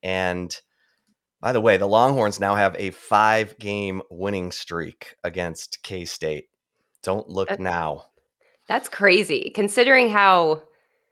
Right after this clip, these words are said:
Speaker 2: you know, Mac Brown couldn't win <laughs> against K-State very often. That's insane to think about.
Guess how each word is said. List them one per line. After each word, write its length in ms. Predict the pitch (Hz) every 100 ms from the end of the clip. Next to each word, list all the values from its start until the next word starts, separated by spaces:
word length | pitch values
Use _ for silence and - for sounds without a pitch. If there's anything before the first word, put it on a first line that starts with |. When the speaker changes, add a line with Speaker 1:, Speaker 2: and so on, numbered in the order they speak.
| _ _ _ _ -
Speaker 2:
you 100 | 170
know, 180 | 147 139
Mac 340 | 151 175 202
Brown 300 | 202 196 208
couldn't 240 | 202 170 143
win 240 | 170 165
<laughs> 100 | 202
against 420 | 240 233 233 220
K-State 400 | - 196 - 180
very 260 | 151 165 175
often. 500 | 170 170 180 156 147 -
That's 220 | 165 185
insane 400 | 185 147 156 139
to 60 | 120
think 200 | 151 120
about. 320 | 123 127